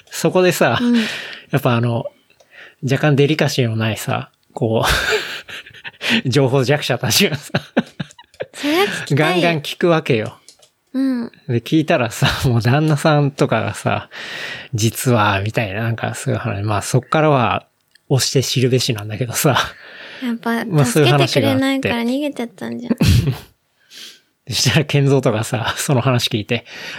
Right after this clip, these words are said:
Speaker 1: 「ああ、そうですか」とか言って。<laughs> そう。なんかね、いろいろ考えちゃったね、やっぱ。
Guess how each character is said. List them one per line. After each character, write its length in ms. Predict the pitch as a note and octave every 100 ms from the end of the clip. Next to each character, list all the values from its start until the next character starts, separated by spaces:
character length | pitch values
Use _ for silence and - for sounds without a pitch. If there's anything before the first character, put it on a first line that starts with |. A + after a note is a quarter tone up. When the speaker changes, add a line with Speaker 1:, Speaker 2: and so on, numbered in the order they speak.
| - -
Speaker 1:
「あ 220 | C#3+ F3
あ、 60 |
そ 260 | D3+ D3+ G3
う 20 |
で 100 | G#3+
す 80 | D3+
か」 300 | - - C#3+
と 60 | C3+
か 80 | A#2
言 60 |
っ 20 |
て。 200 | - - C#3 - - F#4 - D#4 - - - - - -
<laughs> 1600 | - - G5 - - - - - - - - - - - - G#3 -
そ 400 | - A#2 A2 - _ _ _
う。 40 | B2+
な 100 | A#2
ん 100 | G#2+
か 120 | A#2
ね、 400 | A2 G#2+ G2+ - _ _ - - - - - -
い 100 | A2
ろ 100 | A2
い 40 |
ろ 80 | B2
考 240 | - C3+ C#3+
え 60 |
ち 80 | B2+
ゃ 20 |
っ 60 | A2
た 120 | G#2+
ね、 120 | G2
や 80 | G2
っ 40 | -
ぱ。 220 | - F2+